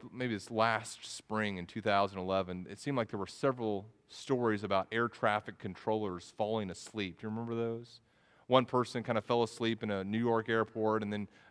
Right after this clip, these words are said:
uh, it was kind of an accidental thing, and no one could get, get their attention on the radio. And then, then, uh, I believe it was an air traffic controller in Oklahoma or something had, had intentionally laid out a sleeping bag and fallen asleep while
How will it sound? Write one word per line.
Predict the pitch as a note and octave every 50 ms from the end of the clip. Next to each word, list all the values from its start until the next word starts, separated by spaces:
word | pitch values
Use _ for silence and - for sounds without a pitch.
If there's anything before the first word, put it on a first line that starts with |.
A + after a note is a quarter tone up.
| -
uh, | - G2
it | G2+
was | G#2+ A2 -
kind | - A#2 A2
of | G#2+
an | G2 G#2+
accidental | A2+ A#2+ - - - A#2 A2 A2 A2 G#2
thing, | G#2 - A2 G#2 G#2+ A2 G#2
and | G2
no | G2+ G#2+
one | A2+ A#2+ A#2 G#2+
could | - A2 G2+
get, | A2 G#2+ G#2 - - - - - - - - - -
get | - C3 A2
their | - A#2 G#2+
attention | F#2+ - - C3 B2 A2+ - A#2+ A2 A2
on | G#2+
the | G#2 F#2+
radio. | G#2 G#2+ A2 A2 A2 A2 A2 A2 A2
And | A2
then, | A#2 A2+ G#2+ - - - - - -
then, | B2 A#2+ A#2 A#2
uh, | A#2 A2+ G#2+ G#2 G#2 F#2+ C#2 B1 B1 - - - G#2+
I | A2
believe | A2+ A#2 C3+ D3+ C#3 A#2+
it |
was | A#2 G#2+
an | G2+ - -
air | A2 A#2 A2+
traffic | - - A#2+ A2+ A2+ - -
controller | - G#2+ G2 - B2 A#2+ A2+
in | G#2+
Oklahoma | G#2+ A#2 A#2 - G#2 G#2 A#2 A#2 A#2 A2+ G#2
or | G2+
something | - - A#2 A2 A#2
had, | G#2+ G#2 F#2+ - - - - _
had | - A#2 A2 G#2+ G2+ G2+ - _ _ -
intentionally | B2 A#2 - - - F3 F#3 - - D3 B2
laid | A2 A2+ B2 C3 C3
out | A#2+ - -
a | -
sleeping | - - - - C3 D3+ D#3 D3 C3 A2+
bag | G2+ F#2+ F#2 F2+
and | F#2 F2+
fallen | - - B2 C#3 C#3+ C3
asleep | A2+ - - C3+ A#2+ G#2+
while | G2 G#2+ A2 A#2 B2 C#3 D3 D3 D3 C#3+ C#3+ C#3+ -